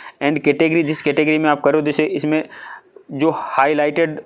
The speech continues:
dark से लिखा हुआ है apply for the post, ये ऊपर, ऊपर लिखना है आपके form को। And category, जिस category में आप कर रहे हो, shelf address employee, यानी जो एड्रेस आपका इसमें दिया हुआ है वो address आपको लिखना है। अब इसके लिए आपको all documents,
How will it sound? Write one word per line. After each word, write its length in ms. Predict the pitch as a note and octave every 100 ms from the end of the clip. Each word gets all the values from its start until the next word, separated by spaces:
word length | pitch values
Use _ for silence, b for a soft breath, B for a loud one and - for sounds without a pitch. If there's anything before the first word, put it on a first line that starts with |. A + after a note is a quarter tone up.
| -
dark 260 | C#3+ D3 -
से 120 | D#3
लिखा 200 | C#3 D3
हुआ 140 | D#3
है 120 | E3+ D3
apply 160 | D3+
for 120 | D3+ C#3+
the 80 | C3+
post, 220 | D#3 D#3
ये 60 | D#3
ऊपर, 300 | D3 F3+ E3
ऊपर 160 | E3+
लिखना 220 | D#3+ D#3+
है 40 | D3+
आपके 160 | D3
form 280 | C#3+ C3 C3
को। 180 | D3 A3+ B B B B -
And 200 | C3+ D#3+
category, 460 | D3+ D3+ D#3 D#3 E3
जिस 160 | D3+
category 360 | - C#3 D3 D3+
में 120 | D3+
आप 120 | C#3+
कर 120 | C#3+ C#3
रहे 80 |
हो, 80 | E3+ B B B
shelf 380 | - D#3+ F3 - B B B B B _ _ _ B B B
address 360 | C#3 C#3 D#3+ E3+
employee, 340 | D3+ C3+ D3+ F3
यानी 220 | C#3+ D3
जो 160 | D#3
एड्रेस 520 | D3 C3+ C#3+ C3 D3+ D3
आपका 240 | C#3+ D#3
इसमें 260 | C#3+ D3+ C3+
दिया 160 | B2+
हुआ 160 | C3+ C#3
है 80 | F3 B B _
वो 80 | C#3+
address 280 | C3+ C3+ C#3+
आपको 280 | B2+ - G#3
लिखना 340 | D#3+ C3+ B2
है। 80 | G#2 - _ _
अब 120 | C#3+ C#3
इसके 240 | C#3 D#3+
लिए 140 | D#3+
आपको 340 | E3 C3+ F3 F#3 B B B B _ _ -
all 260 | C3 D3+ D3+
documents, 480 | D3+ D#3+ E3 D#3+